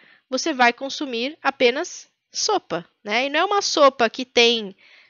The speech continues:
legumes variados, né? É uma sopa que vai ter legumes es-, vários legumes específicos, né, que não ganham peso, então não vai ter uma batata, não vai ter uma mandioquinha, é, e predominantemente repolho,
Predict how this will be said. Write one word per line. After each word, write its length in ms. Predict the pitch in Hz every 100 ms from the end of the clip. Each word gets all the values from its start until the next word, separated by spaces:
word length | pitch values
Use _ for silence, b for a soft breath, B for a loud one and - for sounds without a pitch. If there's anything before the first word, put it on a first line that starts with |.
| -
legumes 440 | 226 226 240 233
variados, 880 | 226 220 220 202 190 185 - - -
né? 440 | 185 190 226 240 -
É 100 | 202
uma 220 | 220 262
sopa 320 | - 247 277
que 140 | 277 277
vai 180 | 262
ter 340 | 262 247 214 208
legumes 420 | 220 214 220 208
es-, 240 | 196 - - _ _
vários 340 | 220 269 254
legumes 440 | 240 214 233 320 254
específicos, 880 | - 233 240 - 285 - - 294
né, 140 | 233 240
que 100 | 226
não 180 | 220 220
ganham 280 | 208 208
peso, 280 | 202 226 262
então 120 | 196
não 80 | 202
vai 140 | 220 220
ter 100 | 214
uma 160 | 196
batata, 540 | 180 - 220 247 277 208
não 100 | 196
vai 120 | 202
ter 100 | 202
uma 120 | 196
mandioquinha, 760 | 185 180 180 - 202 240 330 339 B B B B B B
é, 340 | 220 208 202 -
e 240 | 262 330
predominantemente 960 | 381 294 254 269 269 254 262 240 233 240
repolho, 580 | 247 285 - 180 175